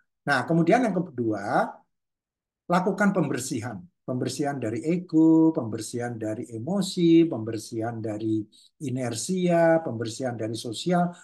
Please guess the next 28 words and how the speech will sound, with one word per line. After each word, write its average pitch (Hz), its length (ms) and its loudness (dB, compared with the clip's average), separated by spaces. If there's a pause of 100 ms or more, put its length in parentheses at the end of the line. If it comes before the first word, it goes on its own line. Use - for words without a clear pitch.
supaya 131 880 -4
kita 160 400 -4
tidak 113 400 -8
perlu 117 320 -8
banyak 107 600 -10
dibebani 110 680 -10
pikiran 123 720 -8
yang 104 80 -8
macam-macam, 101 720 -12 (260)
ya. 98 240 -12 (240)
Dan 143 180 -2 (100)
ini 185 120 4
lebih 175 240 4
mudah 180 400 2 (480)
pada 127 240 -2
saat 123 400 -6
kita 165 280 -2
sudah 175 440 0 (680)
memiliki 143 560 -4
tujuan 165 360 2
yang 147 140 -4 (300)
jelas. 196 400 2
Yang 139 160 -8
pertama, 202 400 -4 (120)
ya, 127 320 -2
begin 143 360 0
with 131 200 -4
the 127 280 -2